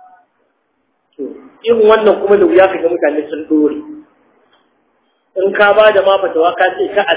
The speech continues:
siya, to wani lokacin ma zai je ce shi a lokacin zai gani ya siya. Ala ayyati halin dai aslan ya halatta a yi mu'amala tsakanin musulmi da wanda ba musulmi ba, mu'amala ta kasuwanci.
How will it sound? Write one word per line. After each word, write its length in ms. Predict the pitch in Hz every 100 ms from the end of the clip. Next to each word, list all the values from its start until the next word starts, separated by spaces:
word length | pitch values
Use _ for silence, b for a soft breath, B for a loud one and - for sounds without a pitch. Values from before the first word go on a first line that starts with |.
| -
siya, 260 | 151 165 175 175
to 120 | 160
wani 200 | 185 202
lokacin 420 | 202 196 - 170
ma 140 | 160 160
zai 160 | 170
je 140 | - 160 -
ce 140 | -
shi 240 | - - - - _ _ _
a 60 | 147
lokacin 420 | 160 165 160 156
zai 180 | 143 143
gani 280 | 139 139 143
ya 120 | 131
siya. 280 | - - - _ _ _ _ - _ _ _ _ _ _ _ _ _ - -
Ala 220 | 135 170 202
ayyati 340 | 190 185 180
halin 380 | 170 180 185 165
dai 180 | 151 165
aslan 480 | 202 220 - 226 202 - - _ _ -
ya 200 | 165 202
halatta 400 | 185 175 185 175
a 80 | 156
yi 80 | 151
mu'amala 640 | 143 180 185 196 196 185 170 -
tsakanin 500 | - 160 180 190 202
musulmi 380 | 196 160 - 196
da 80 | 208
wanda 220 | 190 190 165
ba 120 | 143
musulmi 420 | 139 - 156 180
ba, 100 | 202
mu'amala 600 | 202 170 175 185 196 185 151
ta 120 | 160
kasuwanci. 680 | 156 165 156 165 160 165 -